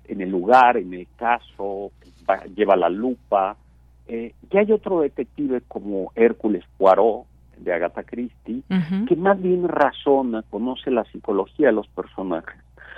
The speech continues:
Speaker 1: Yo opté por esta segunda tradición porque dije, es como mucho más verosímil tener una mujer, una,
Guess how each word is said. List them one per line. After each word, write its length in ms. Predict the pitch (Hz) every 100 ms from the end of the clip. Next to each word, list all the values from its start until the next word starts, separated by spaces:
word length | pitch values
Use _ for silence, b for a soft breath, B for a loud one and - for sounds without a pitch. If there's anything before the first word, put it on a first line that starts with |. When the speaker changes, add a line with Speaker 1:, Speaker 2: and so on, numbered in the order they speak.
| B 147
Speaker 1:
Yo 120 | 185
opté 240 | 190 165
por 220 | 151 139
esta 280 | 127 - 131 -
segunda 320 | 113 120 127
tradición 520 | 117 127 135 - 156
porque 300 | - 156 -
dije, 400 | 139 139 165 156 - b b -
es 140 | 160
como 220 | - 175
mucho 420 | 147 139 139 - 139
más 260 | 160 160
verosímil 680 | 147 131 - 147 143 139 135
tener 260 | 117 110 113
una 220 | 117 101
mujer, 480 | 98 - - 123 120
una, 480 | 117 101 92 80